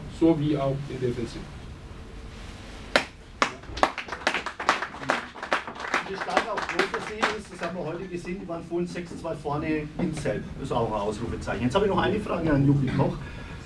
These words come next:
Speaker 2: Äh, Jogi, Sie sind unter der Woche als Trainer geworden, Dave Rich abgelöst. Ähm, wo wollen Sie Sonthofen hinführen? Oder Interimstrainer, genau.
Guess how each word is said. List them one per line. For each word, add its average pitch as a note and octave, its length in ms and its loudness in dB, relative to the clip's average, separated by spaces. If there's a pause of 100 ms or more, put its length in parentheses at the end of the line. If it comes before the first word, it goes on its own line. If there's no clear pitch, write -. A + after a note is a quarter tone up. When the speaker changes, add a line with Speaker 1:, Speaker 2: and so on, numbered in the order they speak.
(120)
Speaker 2:
Äh, C#3+ 140 10
Jogi, D3 240 6
Sie F#3+ 140 2
sind F3 160 2
unter G#3+ 200 6
der F3 160 2
Woche F#3 220 2
als - 160 2
Trainer E3+ 260 4
geworden, C#3+ 400 6
Dave D3 240 4
Rich - 260 0
abgelöst. B2+ 1000 0 (160)
Ähm, C#3+ 460 4 (800)
wo F3+ 240 0
wollen G#3 160 4
Sie G#3 240 -2
Sonthofen F#3 640 -2
hinführen? - 480 -2 (540)
Oder A2+ 140 2
Interimstrainer, A#2+ 640 2
genau. A#2 320 0